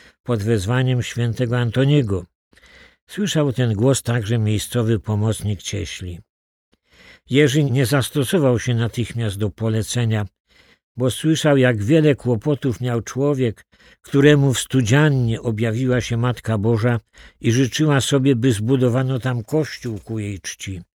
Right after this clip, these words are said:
Nie wierzono mu, kazano mu przysięgać w kilku różnych sanktuariach. Jerzy miał już sześćdziesiąt lat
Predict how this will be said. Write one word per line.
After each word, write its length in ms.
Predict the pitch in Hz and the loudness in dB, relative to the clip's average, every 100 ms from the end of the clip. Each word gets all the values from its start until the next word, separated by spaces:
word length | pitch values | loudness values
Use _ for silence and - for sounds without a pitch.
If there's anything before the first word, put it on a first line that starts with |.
| _ - - - _ - | _ -20 -20 -20 _ -4
Nie 140 | 156 | 0
wierzono 560 | 151 156 156 185 165 135 | 2 2 4 2 2 2
mu, 180 | 117 104 | 0 -2
kazano 460 | - 104 131 131 | -4 -2 -2 0
mu 160 | 135 131 | 0 -2
przysięgać 800 | - 143 - 165 170 147 147 - | -2 -4 -2 0 0 0 -2 -4
w 60 | - | -4
kilku 320 | 147 139 147 | -4 -2 -2
różnych 400 | 143 120 135 120 | -2 -2 -4 -6
sanktuariach. 960 | - 131 110 123 143 151 127 110 95 - _ _ _ _ _ _ - | -6 -6 -6 -4 -2 -2 -4 -6 -8 -16 _ _ _ _ _ _ -4
Jerzy 340 | 135 143 127 | 0 0 0
miał 240 | 123 117 117 | -2 -2 -2
już 140 | 107 | -4
sześćdziesiąt 640 | - 110 107 113 120 101 | -4 -4 -4 -4 -4 -6
lat 360 | 107 120 127 | -4 -4 -4